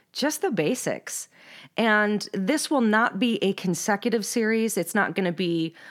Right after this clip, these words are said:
like, five or six weeks in a row, but every time you see the Apologetics one oh one in the title,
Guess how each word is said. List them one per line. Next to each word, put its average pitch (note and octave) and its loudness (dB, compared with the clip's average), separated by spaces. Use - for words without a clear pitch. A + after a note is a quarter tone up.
like, F#3 2
five F3+ 2
or F3+ 0
six - -4
weeks F#3 -2
in F3+ 0
a D#3+ 0
row, E3 2
but F3 0
every A#3+ 4
time F4+ 2
you C4 4
see B3 0
the G#3 2
Apologetics G3 0
one F#3 0
oh F3 2
one E3+ 0
in F3 -2
the E3 -2
title, F3+ 0